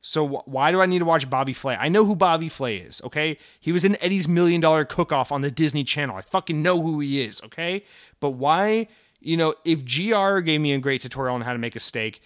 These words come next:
and I tried it, and it worked perfectly, why do I need to go give Bobby Flay a try?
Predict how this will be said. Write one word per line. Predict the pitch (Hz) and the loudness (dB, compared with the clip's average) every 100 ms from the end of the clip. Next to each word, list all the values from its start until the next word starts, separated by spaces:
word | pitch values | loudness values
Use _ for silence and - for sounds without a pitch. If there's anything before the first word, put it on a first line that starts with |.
| _ _ _ | _ _ _
and | 123 123 123 120 | -6 -4 -2 -4
I | 113 | -6
tried | 117 175 180 | -2 2 2
it, | 131 123 - | 2 -4 -6
and | 117 | -8
it | - | -4
worked | 135 143 | -2 -2
perfectly, | - 156 127 117 113 - _ | -2 -4 -4 -6 -8 -8 _
why | 101 117 147 | -4 0 2
do | 160 | 2
I | |
need | 151 | 0
to | 147 | -2
go | 143 | -2
give | 135 127 | -4 -4
Bobby | 117 113 117 | -2 -4 -6
Flay | - 123 113 | -6 -4 -4
a | 101 | -6
try? | - 92 | -10 -12